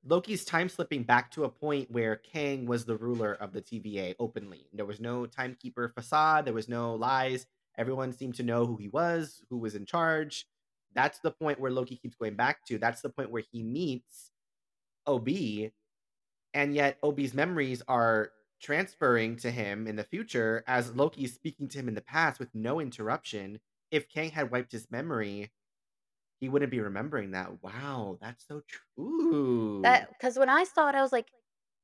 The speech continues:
Speaker 2: I, I, I liked how they had, you know, the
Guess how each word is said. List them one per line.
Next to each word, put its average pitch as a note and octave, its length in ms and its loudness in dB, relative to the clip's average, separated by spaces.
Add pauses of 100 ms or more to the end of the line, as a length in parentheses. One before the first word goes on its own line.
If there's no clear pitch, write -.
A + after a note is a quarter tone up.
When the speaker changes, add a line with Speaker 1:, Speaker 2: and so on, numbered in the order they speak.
(580)
Speaker 2:
I, B3 320 2 (120)
I, B3+ 80 2
I - 20 4
liked B3+ 380 4
how A3 260 6
they F#3+ 500 -2
had, F#3 360 -4 (240)
you F#3+ 120 -4
know, F3 120 0
the E3+ 400 2